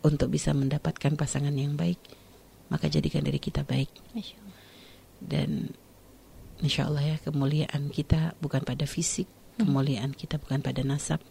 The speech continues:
Speaker 1: akan tapi kemuliaan kita adalah pada akhlak kita, pada iman, ketakwaan yang ada pada diri kita.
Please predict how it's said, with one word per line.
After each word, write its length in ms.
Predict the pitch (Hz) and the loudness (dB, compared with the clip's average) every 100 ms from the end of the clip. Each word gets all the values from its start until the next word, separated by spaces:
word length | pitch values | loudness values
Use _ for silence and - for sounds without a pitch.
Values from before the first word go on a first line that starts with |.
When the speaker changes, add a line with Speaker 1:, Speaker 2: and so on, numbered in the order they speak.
| - - - - - - - - | -20 -20 -20 -20 -20 -20 -20 -8
Speaker 1:
akan 160 | 170 131 | 0 4
tapi 160 | 143 | 4
kemuliaan 340 | 143 139 139 143 | 4 0 0 -2
kita 280 | - 156 123 | -4 -6 -4
adalah 240 | 147 139 | -2 -2
pada 300 | 135 131 - - | -2 -4 -4 -4
akhlak 400 | 160 - 147 - | -4 -2 -2 0
kita, 460 | 175 - 156 185 | -4 -2 -2 -2
pada 220 | 180 156 | -4 -4
iman, 420 | - - 175 175 165 | -2 2 2 4 2
ketakwaan 580 | - 131 - 143 151 | 0 -2 0 0 0
yang 60 | 151 | 0
ada 160 | - 165 | -4 -4
pada 240 | 143 135 | -2 0
diri 260 | 135 147 - | 0 -2 -4
kita. 460 | - - 160 165 | -8 -2 0 0